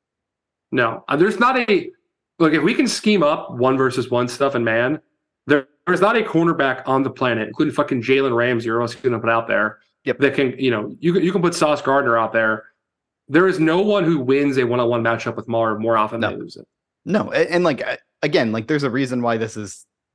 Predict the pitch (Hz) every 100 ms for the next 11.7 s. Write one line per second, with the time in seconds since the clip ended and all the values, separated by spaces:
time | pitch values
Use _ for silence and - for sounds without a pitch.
0 | _ _ - 117 117 117 113 101 110 104
1 | 101 - 98 104 - 104 101 104 101 -
2 | _ - 104 101 95 - 104 104 101 -
3 | 101 101 98 98 104 - - _ - 135
4 | 135 165 180 - 151 - 123 113 - 113
5 | 117 - 104 110 98 - - 113 107 107
6 | 101 - 107 - 107 104 101 101 101 -
7 | - - - _ _ - 120 107 113 110
8 | 104 101 - 98 - - 113 - 98 -
9 | 127 - 160 143 170 151 127 117 117 120
10 | 101 98 95 - 101 60 - - - -
11 | - - 104 - - - -